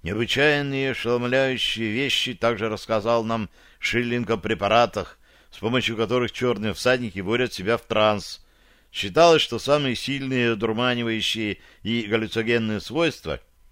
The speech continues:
имеют вещества, упоминаемые в работах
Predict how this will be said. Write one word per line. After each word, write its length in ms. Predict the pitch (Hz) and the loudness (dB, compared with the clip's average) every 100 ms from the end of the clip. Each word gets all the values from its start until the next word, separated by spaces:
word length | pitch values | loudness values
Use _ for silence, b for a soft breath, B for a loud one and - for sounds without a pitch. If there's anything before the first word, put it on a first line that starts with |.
| _ _ - | _ _ -8
имеют 400 | 92 143 175 135 | -2 0 0 0
вещества, 680 | 123 101 110 95 - 156 175 | -2 -2 -2 -6 0 4 4
упоминаемые 920 | 135 - 107 113 143 147 143 139 123 | 2 -2 -2 -2 0 0 0 0 0
в 80 | 110 | 0
работах 600 | 101 123 143 135 113 | 0 -2 -2 -2 -4